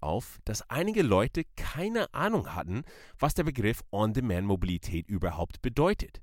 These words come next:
Vielleicht, weil es sich um einen englischen Begriff handelt. Immer wenn ich und oder meine Kollegen Vorträge über das Projekt hielten, bekamen wir leere Blicke aus dem Publikum. Deshalb beschlossen wir, einen Namen zu wählen,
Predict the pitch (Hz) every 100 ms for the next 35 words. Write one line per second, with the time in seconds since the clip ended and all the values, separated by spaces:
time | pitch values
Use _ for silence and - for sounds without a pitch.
0 | - - - - 98 92 135 143 - -
1 | - 113 127 127 120 - 117 117 123 135
2 | 143 175 180 143 - 101 92 82 82 85
3 | 80 - 76 76 76 - - _ _ -
4 | - - - - 151 170 151 127 - 117
5 | - - - 131 151 - 110 123 120 110
6 | 104 95 87 107 165 - - 131 - -
7 | 92 92 85 87 82 - 87 85 - -
8 | 85 101 120 147 - - - - - -
9 | 185 214 214 175 113 123 156 160 110 113
10 | 131 123 131 - 160 - 196 - - -
11 | 71 - - - - - - - - -
12 | - 185 262 285 311 285 - 190 - 190
13 | - 190 185 180 - 147 147 123 131 185
14 | 208 - 139 135 156 156